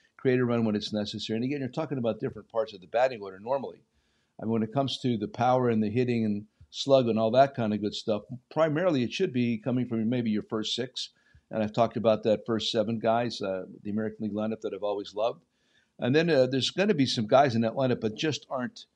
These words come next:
that guy. They're not that capable of hitting the ball out of the ballpark with any consistency. When they try, it kind of screws up,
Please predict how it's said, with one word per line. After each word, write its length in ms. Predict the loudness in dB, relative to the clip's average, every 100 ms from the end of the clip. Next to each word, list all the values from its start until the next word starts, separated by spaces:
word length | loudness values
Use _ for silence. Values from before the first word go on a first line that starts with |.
| _ _ 0
that 340 | 2 2 0
guy. 300 | 4 6 6
They're 120 | 4
not 220 | 2 0 0
that 200 | -4 0
capable 440 | -2 -2 -2 -2
of 80 | 0
hitting 260 | 0 0
the 60 | -2
ball 420 | -2 0 0 -4 _ _ _ 0
out 140 | 0
of 40 | 2
the 60 |
ballpark 500 | 2 2 2 0 -2 -2
with 140 | -4
any 200 | -2 -2
consistency. 600 | -6 -8 -8 -8 -8 -4
When 140 | -2 -2
they 100 | -2
try, 320 | -2 2 2
it 120 | 0
kind 160 | -10 -10
of 80 | -12
screws 300 | -10 -6 -4
up, 200 | -4